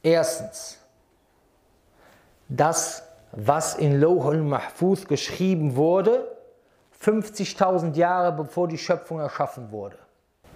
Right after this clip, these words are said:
Zweitens, das Leben, was geschrieben wird. Wann wird das geschrieben? Von dem Menschen,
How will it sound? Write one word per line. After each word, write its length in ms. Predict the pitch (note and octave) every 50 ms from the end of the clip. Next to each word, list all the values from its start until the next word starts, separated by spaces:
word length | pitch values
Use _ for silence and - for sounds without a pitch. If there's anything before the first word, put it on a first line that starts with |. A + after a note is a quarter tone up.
| - - - - - - - - - - - - -
Zweitens, 920 | - - - E3+ F#3+ F#3+ G3 F#3+ - - C#3+ A#2+ G2 - - - - - - - - _ _ - - - - - - - - - - - - - - - -
das 280 | - D#3 D#3 - - E3
Leben, 600 | D#3+ F3 F3+ A3+ B3 C4 C4 F#3 A#3 A3+ A3 G3+
was 240 | G3+ G3+ F#3+ - -
geschrieben 640 | G#3 - - - - F#3 G#3 G#3 F3 F3 D#3+ C3
wird. 340 | C3 B2 A2 F#2+ - - A#2+
Wann 200 | D#3+ F#3+ A3+ G#3+
wird 160 | A3+ A3 -
das 180 | A3+ - G#3+ -
geschrieben? 520 | G#3+ F#3 - - A3 A3 A#3 A3 C4 B3+ - _ _ _ _ _ _ _ _ _ _ _ _ _ _ _ - - - - - _ _ _ _ _
Von 220 | - E3 E3+ E3+
dem 140 | E3+ E3 E3+
Menschen, 500 | E3+ F3+ G3 G3+ G3 - - B3 B3